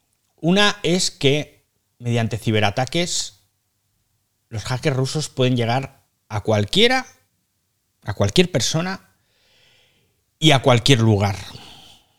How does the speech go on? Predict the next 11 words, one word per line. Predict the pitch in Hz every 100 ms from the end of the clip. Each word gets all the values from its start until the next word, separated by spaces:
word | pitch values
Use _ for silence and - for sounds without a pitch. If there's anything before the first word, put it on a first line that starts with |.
| _ _ -
Es | - 135
decir, | 139 135 107 -
nadie, | 143 143 165 185 190 214 240 - _ _ _ _ _ _ _ _
ninguna | - 127 123 123 175 226
institución | 185 175 131 123 - 147 196 226 _ _ _ _ _ _ _ _ _ _ _ -
y | 123
mucho | 139 165 156
menos | 120 107 95 - - _ _
ningún | 120 117 110 135 151 143 - -
presidente | 131 123 - 120 127 127 120 117
político, | - 110 123 117 117 - 104 92